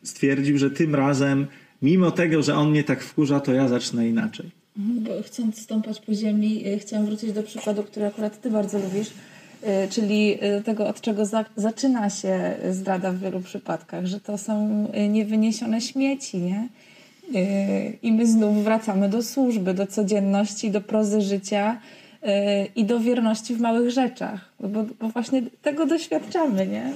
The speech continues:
Speaker 2: Że, że tym jest wierność. To są naprawdę małe, mogłoby się wydawać nieistotne rzeczy, ale, ale budują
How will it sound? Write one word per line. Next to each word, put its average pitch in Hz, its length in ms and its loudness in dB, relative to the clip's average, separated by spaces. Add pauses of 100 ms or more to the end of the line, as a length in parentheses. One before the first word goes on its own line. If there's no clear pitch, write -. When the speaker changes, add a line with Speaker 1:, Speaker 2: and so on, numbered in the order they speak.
Speaker 2:
Że, 247 120 0
że 262 260 -2
tym 415 200 0
jest 339 260 0
wierność. 208 580 0 (160)
To 247 60 -6
są 240 220 -4
naprawdę 247 800 0 (440)
małe, 240 380 2
mogłoby 226 400 2
się 247 160 -2
wydawać 220 460 0
nieistotne 214 680 0
rzeczy, 196 380 -6
ale, 208 320 -4 (580)
ale 202 160 0
budują 196 480 -2